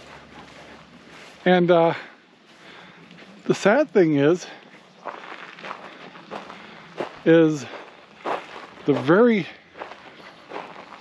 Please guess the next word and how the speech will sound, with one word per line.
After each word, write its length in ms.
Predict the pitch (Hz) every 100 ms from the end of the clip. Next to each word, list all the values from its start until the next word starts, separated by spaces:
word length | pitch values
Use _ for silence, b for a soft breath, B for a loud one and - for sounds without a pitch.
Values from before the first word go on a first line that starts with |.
| - - - - - - - - - - - - - - -
documents 760 | 175 202 - 143 127 131 -